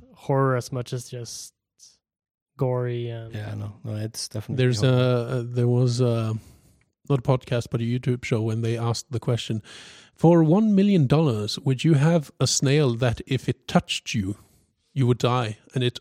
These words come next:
Speaker 3: always comes to you?" A snail. Would you take one million dollars?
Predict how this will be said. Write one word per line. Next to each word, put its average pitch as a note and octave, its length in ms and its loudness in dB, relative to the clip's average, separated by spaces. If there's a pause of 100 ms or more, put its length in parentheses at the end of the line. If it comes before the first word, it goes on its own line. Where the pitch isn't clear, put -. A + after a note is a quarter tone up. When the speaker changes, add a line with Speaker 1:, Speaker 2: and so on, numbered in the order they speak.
Speaker 3:
always A#2+ 440 2
comes A#2 320 -4
to - 140 -10
you?" - 80 -12 (2500)
A - 40 -4
snail. G2+ 440 -2 (1300)
Would C3+ 160 0
you B2+ 80 2
take B2+ 240 0
one C3+ 300 4
million C3+ 280 2
dollars? D3+ 420 -2